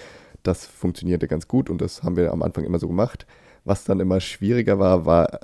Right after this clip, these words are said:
als wir dann Gäste hatten, was wir relativ kurz,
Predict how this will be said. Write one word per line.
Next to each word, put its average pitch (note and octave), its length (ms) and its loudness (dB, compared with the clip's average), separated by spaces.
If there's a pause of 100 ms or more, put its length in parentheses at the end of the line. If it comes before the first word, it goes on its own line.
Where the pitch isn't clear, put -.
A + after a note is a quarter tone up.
als - 240 -2
wir F#2 80 2
dann F2 380 0 (300)
Gäste F#2 340 0
hatten, F#2+ 340 -2
was F#2 160 -4
wir F#2 140 2
relativ F2 340 0 (480)
kurz, - 540 0